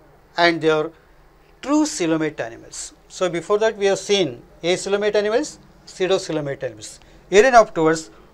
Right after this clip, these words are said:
all the animals of the phyla after Annelida, including Annelida, all are with the true coelom, they are true coelomates. Bilaterally symmetrical,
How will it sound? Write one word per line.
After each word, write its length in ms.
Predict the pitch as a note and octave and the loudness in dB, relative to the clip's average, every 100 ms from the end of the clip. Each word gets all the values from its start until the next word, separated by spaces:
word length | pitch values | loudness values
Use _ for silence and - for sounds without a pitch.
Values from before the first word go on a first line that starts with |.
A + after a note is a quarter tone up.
| - | 0
all 420 | F3 A3 B3 B3+ | 6 8 8 6
the 260 | A#3+ A#3+ - F3 | 4 2 -2 -4
animals 460 | F3+ G3 A3 G#3+ | -2 0 -4 0
of 240 | F#3 F3+ - - - - | 0 0 -2 -18 -18 -4
the 80 | E3 | -2
phyla 520 | F3 E3+ E3 C3 G#2 - - - - - - - - - - - - - - - - - - - - - - - - - - - - - | 2 2 2 -2 -8 -18 -20 -20 -20 -20 -20 -20 -20 -20 -20 -20 -20 -20 -20 -20 -20 -20 -20 -20 -20 -20 -20 -20 -20 -20 -20 -20 -20 -8
after 420 | D#3+ D#3 - C#4+ D#4 - - | -4 0 2 2 0 -14 -10
Annelida, 600 | D3+ D#3 E3 D#3 D#3 D#3 D#3+ _ | -2 2 4 2 0 -2 -8 _
including 320 | D3+ D3+ D#3+ D#3 | -14 -6 -2 -2
Annelida, 400 | D3 C#3+ E3 C4 E3+ | -4 -4 -6 -8 -8
all 180 | C#3+ D#3+ | -2 2
are 200 | C#4+ D#4 _ _ _ _ - | 0 -2 _ _ _ _ -18
with 160 | D3 | -10
the 100 | D#3+ | -10
true 280 | - A3 B3+ | -8 -8 -8
coelom, 500 | - D3+ C#3+ C#3+ C#3+ - _ E3+ | -6 -6 -6 -8 -10 -18 _ -10
they 160 | C3+ | -4
are 140 | C#3+ C#3 | -4 -4
true 320 | - D3 D3+ - - | -8 -6 -6 -10 -20
coelomates. 1400 | - - D#3 C3+ A2+ - - - - - - - - _ - - - | -12 -4 -2 -4 -10 -16 -14 -16 -18 -20 -20 -20 -20 _ -14 -14 -8
Bilaterally 540 | C#3+ D#3 F3 F3 F3+ E3+ | -4 0 0 0 -2 -2
symmetrical, 640 | F#3+ F3+ F#3 F#3+ A3 | -2 -2 -2 0 -2